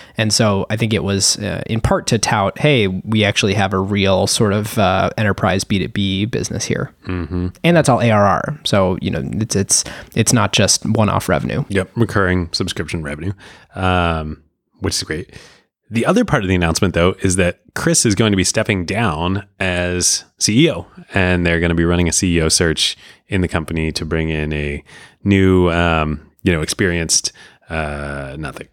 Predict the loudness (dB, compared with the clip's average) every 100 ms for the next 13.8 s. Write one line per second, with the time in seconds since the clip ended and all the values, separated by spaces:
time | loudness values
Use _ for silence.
0 | -14 -4 -4 -4 -8 -2 2 2 2 2
1 | 2 2 2 2 2 2 0 0 -2 -4
2 | -4 -2 -2 -2 -4 -4 -4 -4 -4 -8
3 | -20 -18 -2 0 0 -2 -6 -8 -4 -2
4 | -2 -4 -6 -12 0 2 2 0 0 2
5 | 2 -2 -8 -8 -6 -8 -10 _ -18 -16
6 | -4 -4 -4 -8 -12 -16 -20 _ _ _
7 | _ -20 _ -20 -4 0 2 2 2 2
8 | 2 4 0 -2 -16 -20 _ 0 4 4
9 | 2 -2 -12 -20 _ -6 -2 2 2 2
10 | 2 0 -6 _ -14 -14 _ _ _ _
11 | _ _ _ _ -2 0 4 4 2 2
12 | 2 2 2 0 -2 0 2 4 2 0
13 | -4 0 2 2 -2 -6 -14